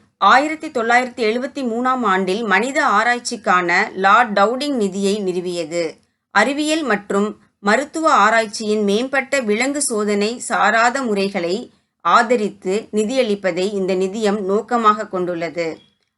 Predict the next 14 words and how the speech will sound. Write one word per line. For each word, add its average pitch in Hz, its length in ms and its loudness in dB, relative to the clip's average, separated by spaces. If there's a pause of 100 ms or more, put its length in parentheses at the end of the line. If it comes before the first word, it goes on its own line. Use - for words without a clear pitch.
(120)
ஆயிரத்தி 294 500 2
தொள்ளாயிரத்தி 240 600 0
எழுபத்தி 262 380 -4
ஒன்பதாம் 233 500 2
ஆண்டில் 185 500 -2 (1400)
என் 233 320 2
ஏ 294 200 0
வி 208 240 -2
எஸ் 202 380 -2
உலக 285 420 2
ஆய்வக 262 520 2
விலங்குகள் 233 520 0
தினத்தை 196 480 -2
நிறுவியது. 175 840 -4